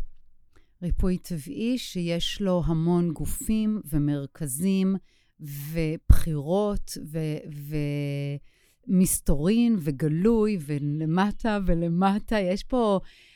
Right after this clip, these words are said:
אני רואה שאת מתעסקת המון המון במפות. ה-, המפות האלה בעצם, אני מניחה שהן עושות לנו, ל-, ל-, להולכים בדרך, סדר, להגיד, "אוקיי, אני נמצא פה, ויש לי את האלמנטים האלה שמשתתפים בריקוד הזה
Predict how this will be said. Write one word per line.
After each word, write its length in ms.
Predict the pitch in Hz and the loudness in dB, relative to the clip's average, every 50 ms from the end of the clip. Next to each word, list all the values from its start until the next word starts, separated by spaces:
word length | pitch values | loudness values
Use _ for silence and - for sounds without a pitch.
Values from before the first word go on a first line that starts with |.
| _ - | _ -6
אני 180 | - 165 165 170 | -2 0 2 2
רואה 260 | 151 151 170 185 202 | 2 2 2 2 2
שאת 220 | - 254 214 170 175 | 2 2 2 0 -2
מתעסקת 500 | - - 170 - 233 214 - 208 - - | -4 -4 -4 -4 -4 -4 -4 0 2 4
המון 340 | 180 175 190 220 233 226 | 4 4 4 2 2 2
המון 240 | 202 196 202 214 214 | 0 0 0 0 0
במפות. 800 | 233 214 180 160 147 - - - - - - - - - - - - - - _ _ _ _ _ _ _ _ _ - | 0 0 0 2 2 2 4 8 12 12 12 12 10 4 0 0 0 0 0 _ _ _ _ _ _ _ _ _ -4
ה-, 300 | 156 156 165 - - 170 | -2 -2 -2 -2 -2 0
המפות 720 | 160 151 147 147 151 156 156 147 - - - 262 254 - 302 | 0 2 2 2 4 6 6 8 10 12 12 12 12 10 8
האלה 220 | 302 240 208 185 | 4 2 0 0
בעצם, 520 | 160 143 170 185 196 - - 262 226 208 185 | 0 0 0 0 0 2 0 2 2 2 2
אני 140 | 170 165 | 2 2
מניחה 580 | 160 156 151 151 139 - - - - 247 277 285 | 2 2 2 0 0 0 -2 -2 0 0 2 2
שהן 500 | - - - 190 - - - 190 170 - - _ _ _ | 2 2 0 -4 -6 -6 -4 -4 -4 -4 -6 _ _ _
עושות 480 | - - - - 233 226 226 - - 214 | -6 -4 -4 -2 -2 -2 -2 -4 -4 -4
לנו, 380 | 208 196 208 233 220 196 180 | -4 -2 -2 -2 -2 -2 -2
ל-, 240 | 170 165 156 156 151 - - - | -2 -4 -4 -4 -6 -8 -8 -10
ל-, 280 | 170 165 160 151 151 - - | -8 -6 -6 -6 -6 -8 -8
להולכים 680 | - 170 156 151 147 165 165 156 - - - 220 226 202 | -8 -6 -6 -4 -4 -2 -2 -2 0 0 0 -2 -2 -2
בדרך, 640 | 175 160 156 147 190 214 220 202 196 208 220 - - - - - _ _ _ - | -2 -4 -4 -4 -4 -4 -4 -4 -6 -6 -6 -8 -10 -14 -16 -20 _ _ _ -8
סדר, 500 | - - - 262 277 269 220 202 185 185 | -6 -2 0 0 0 0 0 -2 -2 -2
להגיד, 340 | 180 180 180 190 208 185 | -4 -6 -6 -6 -6 -8
"אוקיי, 280 | 208 - - - 208 190 | -8 -8 -6 -4 -2 -2
אני 160 | 180 180 180 | -2 -2 -2
נמצא 320 | 180 175 175 - - 165 147 - - | -2 -4 -4 -6 -4 0 0 4 4
פה, 260 | - - 156 170 160 | 4 4 4 2 -4
ויש 300 | 156 165 170 170 - - | -6 -8 -8 -10 -10 -8
לי 120 | 190 180 170 | -6 -6 -6
את 140 | - - 175 156 151 - - _ _ _ _ - | -4 -4 -4 -4 -4 -6 -12 _ _ _ _ -4
האלמנטים 640 | 180 175 180 175 185 185 190 185 - - 190 175 | 0 0 2 2 2 2 0 0 -2 -4 -4 -2
האלה 280 | 170 - 180 175 180 180 | -2 -2 -4 -4 -4 -6
שמשתתפים 840 | - - 175 165 151 - - - - - - - - 196 180 180 170 | -6 -6 -6 -6 -6 -8 -8 -10 -10 -8 -6 -4 -2 -2 0 2 2
בריקוד 720 | 185 180 160 165 - _ - - - - 240 247 233 196 | 2 2 2 -2 -8 _ -16 -14 -10 -6 -4 -4 -4 -4
הזה 300 | 214 165 143 - 147 139 | -6 -6 -4 -2 -2 -2